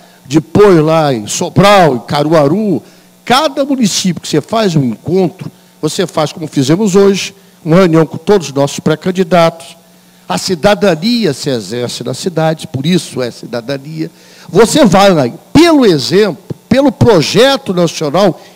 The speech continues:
integrando a cabeça e a consciência de cada candidato, para ele entendendo isso, procurar voltá-lo na sua cabeça, na sua realidade local. É um exercício permanente. E nós somos um partido,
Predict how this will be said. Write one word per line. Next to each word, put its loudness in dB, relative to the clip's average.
integrando -2
a 0
cabeça -4
e -2
a -6
consciência -6
de -10
cada 0
candidato, -2
para -2
ele -8
entendendo 0
isso, -2
procurar 0
voltá-lo 0
na -2
sua -2
cabeça, -6
na -6
sua -8
realidade -8
local. -6
É 0
um 0
exercício -6
permanente. -4
E -6
nós 0
somos -8
um -6
partido, -8